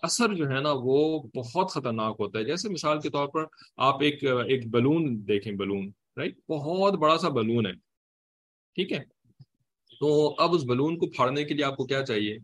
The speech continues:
ایک سوئی چاہیے نا خالی، ٹھیک ہے، لیکن سوئی جو ہے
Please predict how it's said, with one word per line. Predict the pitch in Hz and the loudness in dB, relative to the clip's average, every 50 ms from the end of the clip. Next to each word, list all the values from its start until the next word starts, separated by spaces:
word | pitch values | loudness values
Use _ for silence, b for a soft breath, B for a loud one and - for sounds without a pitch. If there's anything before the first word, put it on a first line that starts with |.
| - | -8
ایک | - 123 117 117 | -6 -6 -6 -6
سوئی | - 123 160 190 208 | -2 0 0 0 0
چاہیے | - - 90 92 - | -2 -6 -6 -8 -8
نا | - 202 | -10 -10
خالی، | - - 98 95 - - - - - - - _ _ _ - | -10 -10 -12 -12 -12 -14 -16 -20 -20 -20 -20 _ _ _ -12
ٹھیک | - - - | -12 -10 -8
ہے، | - - - _ _ - | -10 -12 -12 _ _ -2
لیکن | - 135 135 175 160 156 139 | -2 0 0 0 -2 -2 -4
سوئی | - - - - - 160 190 247 262 302 | -6 -8 -8 -2 0 2 2 4 4 2
جو | 262 175 151 135 | 4 4 4 4
ہے | 127 127 127 135 | 4 2 2 0